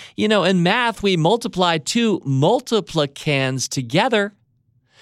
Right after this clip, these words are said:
But the price per share, that's only one multiplicand. If you don't know the other one,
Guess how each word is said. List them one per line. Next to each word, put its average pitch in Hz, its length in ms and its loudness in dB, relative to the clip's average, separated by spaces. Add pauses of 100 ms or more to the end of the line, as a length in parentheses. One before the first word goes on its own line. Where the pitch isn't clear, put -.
(240)
But 165 160 2
the 180 140 2
price 202 480 0
per 208 180 -2
share, 226 480 2 (240)
that's 214 300 2
only 214 320 4
one 196 680 2 (100)
multiplicand. 151 1160 0
If 147 160 -2
you 233 100 2
don't 262 240 2
know 233 180 2
the 202 120 2
other 254 240 2
one, 202 280 2